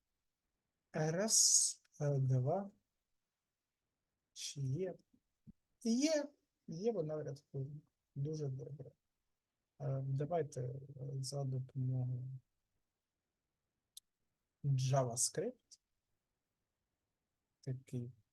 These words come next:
H T M L варіант. Давайте оновимо.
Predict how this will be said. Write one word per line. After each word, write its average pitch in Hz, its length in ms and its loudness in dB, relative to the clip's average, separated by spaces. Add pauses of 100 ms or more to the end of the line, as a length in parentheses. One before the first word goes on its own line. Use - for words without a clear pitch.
(120)
H 131 560 -4
T 131 220 0
M 123 360 -2
L 208 200 -8 (840)
варіант. 143 800 -4 (3750)
Давайте 127 680 -4
оновимо. 156 720 2